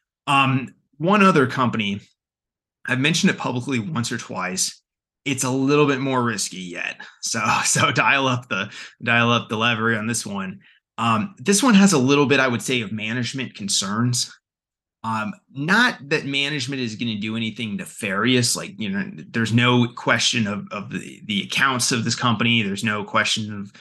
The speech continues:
criminal, you know, there's nothing like that. It, it's just that it's a family kind of backed and operated firm. And so their capital allocation priorities aren't the same as, like, I would say, like, a regular company.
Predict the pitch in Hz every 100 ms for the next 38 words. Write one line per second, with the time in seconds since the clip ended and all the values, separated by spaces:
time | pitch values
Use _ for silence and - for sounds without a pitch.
0 | - - 156 131 127 147 156 143 147 165
1 | 170 175 156 123 110 110 - - _ _
2 | 147 143 139 156 - 151 147 147 135 -
3 | 139 - 143 143 147 143 135 - _ _
4 | _ _ - 131 107 - 113 113 127 123
5 | 98 98 113 120 120 107 - 98 107 131
6 | 147 - _ _ _ 123 120 139 123 120
7 | - 131 131 120 117 101 117 117 117 101
8 | 98 110 117 110 95 90 - _ _ _
9 | 123 127 113 98 - 110 104 95 90 92
10 | 90 - _ _ - 98 98 110 95 95
11 | 95 107 107 104 110 117 131 127 123